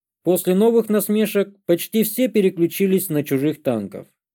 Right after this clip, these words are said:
Разве что одна горилла как-то увернулась от агро и решила, что я наиболее приоритетная цель. Это была её ошибка, поскольку она помогла и мне сняться с агро после первой попавшей стрелы.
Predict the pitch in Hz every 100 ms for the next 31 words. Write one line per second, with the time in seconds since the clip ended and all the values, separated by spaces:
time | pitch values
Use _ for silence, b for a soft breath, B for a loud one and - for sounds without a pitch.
0 | _ 127 196 202 208 - 214 - 180 190
1 | 202 139 147 170 220 202 156 - 170 -
2 | 165 160 160 170 175 170 147 - - 131
3 | 175 208 165 113 90 _ _ 151 196 226
4 | 233 233 214 190 - 170 165 127 113 143
5 | 190 - 143 156 156 143 220 214 214 214
6 | 170 160 143 143 147 151 147 147 - 101
7 | 87 - _ _ _ _ _ _ _ -
8 | 190 196 190 196 190 185 185 180 - 117
9 | - 90 87 _ _ _ _ 135 - 190
10 | 175 180 - 165 196 190 151 156 156 185
11 | - 175 214 214 196 120 - 139 135 -
12 | 123 - 202 196 196 185 165 202 208 202
13 | - 139 165 180 165 151 - 113 - 117
14 | - 120 117 101 87